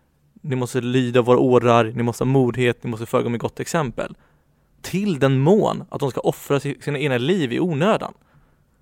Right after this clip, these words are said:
<laughs> Och de förstår inte hur, alltså, hur det är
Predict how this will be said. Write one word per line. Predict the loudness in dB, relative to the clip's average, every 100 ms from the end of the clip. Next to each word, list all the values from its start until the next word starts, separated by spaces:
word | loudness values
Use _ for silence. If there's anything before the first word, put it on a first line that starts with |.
| _ _ _
<laughs> | -8 -8 -8 -16 -20 _ -4
Och | -4 -4 -10
de | 0 2 2
förstår | 0 2 2 2
inte | 0 0
hur, | -2 -2 -4
alltså, | -4
hur | -2 -2 -2
det |
är | 0 2 2 0